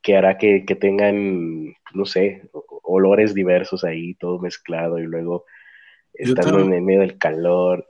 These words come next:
Speaker 1: tener que ir al meeting, tener que apoyar, luego regresarte ahí en medio de la inseguridad, porque
Speaker 2: Mm.
Speaker 1: también lo había, ¿no?
Speaker 2: Yo tengo que aceptar que en mi secundaria me llevaron de acarreado.
Speaker 1: Ajá. ¿Y qué, cuál fue tu experiencia?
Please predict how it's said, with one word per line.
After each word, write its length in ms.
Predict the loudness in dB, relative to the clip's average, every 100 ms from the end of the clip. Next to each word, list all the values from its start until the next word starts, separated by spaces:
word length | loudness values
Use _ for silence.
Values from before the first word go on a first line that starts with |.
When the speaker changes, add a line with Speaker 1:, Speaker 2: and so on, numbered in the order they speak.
| _
Speaker 1:
tener 320 | -2 0 -2
que 120 | -4
ir 160 | 0 2
al 260 | 2 0
meeting, 580 | -4 -4 -6 -6 -6 -4
tener 320 | -2 0 -2
que 100 | 0
apoyar, 720 | -2 -2 -6 -2 0 0 0
luego 340 | -2 -4 -2 -2
regresarte 920 | -2 -6 -8 -8 -6 -6 -8 -12 -12
ahí 240 | -10 -8
en 100 | -6
medio 140 | -2 -2
de 60 |
la 80 | -2
inseguridad, 840 | -6 -8 -8 -8 -10 -12 -12 -12 -14
porque 240 | -20 _ -14
Speaker 2:
Mm. 60 |
Speaker 1:
también 380 | -14 -12 -14 -10
lo 100 | -10
había, 360 | -12 -16 -16 -16
¿no? 120 | -18 -20 _ _ _ _ _ _
Speaker 2:
Yo 120 | -4 -2
tengo 200 | 0 0
que 80 | 0
aceptar 500 | -2 -4 0 0 0
que 120 | -2 -2
en 140 | -4 -4
mi 100 | -6
secundaria 560 | -8 -6 -6 -2 -2
me 100 | -2
llevaron 320 | -2 -2 -4
de 80 | -6
acarreado. 540 | -8 -10 -6 -6 -6 -10 _ _ -20 -20 _ _ _ _
Speaker 1:
Ajá. 400 | -12 -8 -6 -8 -10 _ _ _
¿Y 180 | -8 -2
qué, 300 | 2 2 2 -4 -4
cuál 220 | 2 2
fue 140 | 2 -2
tu 160 | -2
experiencia? 1400 | -6 -8 -4 -4 -2 -4 -6 -12 _ _ _ -16 -16 -16